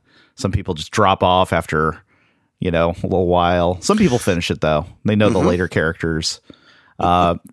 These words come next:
Speaker 1: <laughs> some of 'em aren't even named, like
Speaker 2: Some characters
Speaker 1: Malicorn,
Speaker 2: nine hundred years old.
Speaker 1: Balthazar, and
Speaker 2: <laughs>
Speaker 1: Gaspiar, and,
Speaker 2: Worse.
Speaker 1: uh, Pikachu.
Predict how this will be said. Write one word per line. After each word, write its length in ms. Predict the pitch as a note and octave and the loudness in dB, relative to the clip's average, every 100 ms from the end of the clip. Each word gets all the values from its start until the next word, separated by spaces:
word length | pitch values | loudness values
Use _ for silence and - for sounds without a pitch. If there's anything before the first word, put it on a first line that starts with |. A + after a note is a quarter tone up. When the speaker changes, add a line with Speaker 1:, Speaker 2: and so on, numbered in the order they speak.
| - - | -4 -4
Speaker 1:
<laughs> 500 | - - - - - | -4 -8 -10 -4 -2
some 240 | - A3+ G3 | 2 2 2
of 120 | F3+ | 2
'em 120 | E3 | 4
aren't 140 | E3 E3 | 4 4
even 260 | D#3+ D3+ | 2 2
named, 400 | E3 F3 B2 G#2 | 2 2 2 0
like 220 | A2 G#2+ | 2 4
Speaker 2:
Some 160 | G#2+ C#3+ | 4 4
characters 380 | D3+ D3 - A#2+ | 4 2 4 4
Speaker 1:
Malicorn, 120 | A2+ | 6
Speaker 2:
nine 160 | A#2 C3+ | 6 6
hundred 320 | D3 C3 - | 6 6 8
years 260 | C3 D3+ D#3+ | 8 6 6
old. 240 | F#3 D#3 B2 | 6 6 4
Speaker 1:
Balthazar, 400 | B2+ B2 B2+ A#2+ | 4 6 6 4
and 240 | F#2 G2 | 2 0
Speaker 2:
<laughs> 100 | - - - - | -6 -10 -8 0
Speaker 1:
Gaspiar, 1040 | G#2 A#2 - A#2+ A#2+ A#2+ B2 B2 - - - - - _ - | 2 2 2 2 4 4 4 2 -4 -12 -12 -20 -20 _ -6
and, 100 | D2+ | 0
Speaker 2:
Worse. 180 | F2 E2 | 2 2
Speaker 1:
uh, 260 | F2+ F2 F2 | 2 2 0
Pikachu. 840 | - B2 C3+ - C3 B2+ B2+ B2 | -2 -2 -2 0 2 4 4 2